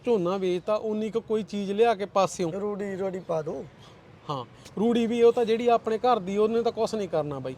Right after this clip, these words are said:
Speaker 2: ਉਹ ਨਹੀਂ ਕੁਛ
Speaker 1: ਹੁਣ
Speaker 2: ਕਰਨਾ।
Speaker 1: ਮੈਂ ਤਾਂ ਇੱਥੋਂ ਹਜ਼ਾਰ ਰੁਪਈਆ ਲਿਆ, ਹਜ਼ਾਰ ਤੈਨੂੰ ਮੋੜਤਾ, ਉਹ ਤਾਂ ਕੋਈ ਮਤਲਬ ਹੀ। ਜਿਹੜੀ ਇੱਥੋਂ ਹੀ ਪੱਠੇ ਲੈ ਕੇ ਗਿਆ, ਉਹ ਗਾਈਆਂ ਦੇ ਵਿੱਚ ਦੀ ਲੰਘਾ ਕੇ, ਉਹ ਤੋਂ ਚੀਜ਼ ਆਪਾਂ ਕੱਢ ਲਈ,
Speaker 2: ਹਾਂ।
Speaker 1: ਵਾਪਸ ਉਹਨਾਂ ਨਹੀਂ ਦਿੱਤਾ।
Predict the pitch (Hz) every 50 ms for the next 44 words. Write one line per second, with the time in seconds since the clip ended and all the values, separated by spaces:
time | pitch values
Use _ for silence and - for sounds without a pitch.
0 | - - - - - - - 175 190 202 214 196 190 175 - - 202 220 233 233
1 | 240 240 240 240 233 220 254 247 220 233 233 226 233 233 233 233 240 240 240 233
2 | 240 220 214 226 226 220 220 220 233 226 233 226 208 208 202 196 196 220 208 196
3 | - - - - - 226 220 277 262 - 269 294 294 269 254 240 262 262 254 262
4 | 269 - - - - - - - - - - - 57 57 57 57 57 57 57 55
5 | 57 57 57 57 57 57 57 58 58 58 58 57 - - - - - 165 214 240
6 | 254 262 311 330 330 302 285 - - - 277 311 294 - 302 262 - - 277 269
7 | 247 240 233 233 226 240 233 233 247 247 247 262 269 226 240 233 233 233 240 247
8 | 254 247 240 240 233 208 247 247 262 262 277 277 262 262 262 277 269 294 294 285
9 | 277 - - 254 262 254 220 269 262 262 277 269 - 262 285 269 320 302 262 190
10 | 160 139 - - - 180 185 226 240 254 185 185 262 254 247 254 240 214 180 165
11 | 156 151 147 139